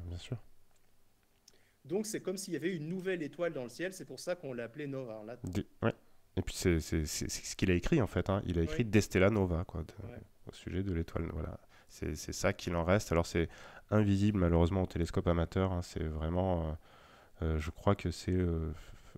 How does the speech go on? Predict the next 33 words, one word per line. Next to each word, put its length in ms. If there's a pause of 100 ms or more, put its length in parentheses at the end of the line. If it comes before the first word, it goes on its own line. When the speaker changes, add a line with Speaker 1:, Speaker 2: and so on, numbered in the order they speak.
Speaker 1:
rayon 440
X 320
et 40
infrarouge, 640
c'est 100
une 80
image 240
composite, 480
c'est 140
très 180
très 180
dur 160
à 80
voir. 300 (540)
Mais 120
voilà, 180
on 120
a 60
fini 240
par 200
retrouver 380
le 100
rémanent 460
de 100
cette 200
supernova. 600 (720)
Euh, 180 (360)
et 100
voilà 200
à 20
quoi 140
il 40
ressemble. 240